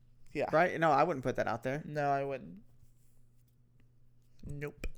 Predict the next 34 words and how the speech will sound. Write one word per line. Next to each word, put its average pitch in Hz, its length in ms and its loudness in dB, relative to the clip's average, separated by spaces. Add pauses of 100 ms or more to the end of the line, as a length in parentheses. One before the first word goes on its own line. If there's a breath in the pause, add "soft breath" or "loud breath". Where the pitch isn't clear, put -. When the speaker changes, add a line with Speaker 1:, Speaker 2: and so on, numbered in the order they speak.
(580 soft breath)
Speaker 2:
If - 120 -4
you 269 100 4
won 208 180 4
the 208 80 6
lottery, 131 220 8
what 135 80 2
was 180 120 -2
the 170 60 -2
first 151 260 0
thing 143 160 0
that 139 120 -2
you 131 120 -2
would - 80 -4
buy? 107 300 -2 (2500 soft breath)
Speaker 1:
I 214 60 -6
think 339 140 -4
we 381 60 -2
talked 240 220 -6
about - 180 -2
this - 120 -8
before, 131 360 -6
but 131 180 -6
the 165 60 -8
first - 340 -10
thing 294 160 -10
I 226 60 -6
would 180 180 -8
buy - 160 -6
Speaker 2:
And, 180 100 4
like, 185 160 6
not 233 220 4
a 214 40 8
house. 143 600 2 (640)
Like, 143 220 2